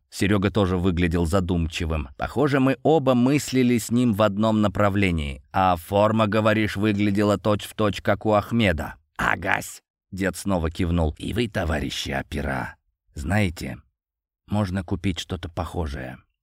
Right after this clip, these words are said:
Можно сшить на заказ или собственноручно. Но эмблема, ее просто так не купишь, в универмаге не приобретешь. А на черном рынке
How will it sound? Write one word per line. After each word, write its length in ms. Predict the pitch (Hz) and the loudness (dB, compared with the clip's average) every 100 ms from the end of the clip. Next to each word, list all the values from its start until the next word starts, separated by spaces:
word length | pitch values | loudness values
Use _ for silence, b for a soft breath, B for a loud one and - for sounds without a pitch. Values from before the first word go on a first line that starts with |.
| _ _ - | _ _ -4
Можно 400 | 107 98 101 98 | -2 0 -2 -2
сшить 400 | - - 110 104 | -4 -4 -4 -2
на 140 | 101 | -2
заказ 520 | 92 92 85 76 - - | 0 -2 -4 -8 -8 -8
или 360 | 92 85 82 - | -4 -2 -4 -6
собственноручно. 1160 | - - - - 95 95 90 - - - - - _ _ | -10 -12 -12 -6 -2 0 -2 -4 -10 -12 -12 -16 _ _
Но 360 | 82 85 80 - - | -6 -4 -4 -6 -8
эмблема, 680 | 80 69 78 104 101 - - | -6 -4 -2 -2 -4 -8 -10
ее 340 | 85 98 117 | -4 -2 -2
просто 400 | 110 131 120 - | -2 -2 -4 -6
так 280 | 104 120 - | -4 -4 -2
не 120 | 110 | -4
купишь, 680 | 110 123 98 76 69 - - _ | -4 -2 -4 -4 -12 -12 -16 _
в 160 | 104 110 | -2 2
универмаге 680 | 131 131 127 120 131 117 120 | 2 2 0 0 0 0 0
не 160 | 127 | -2
приобретешь. 1000 | 110 123 120 113 120 107 85 67 - - - _ _ _ | 0 0 0 0 0 -2 -6 -6 -14 -18 -20 _ _ _
А 140 | 82 | -6
на 140 | 80 80 | -4 -4
черном 440 | - 92 82 82 | -6 -6 -4 -4
рынке 540 | 80 95 101 - 65 | -2 -4 -4 -8 -16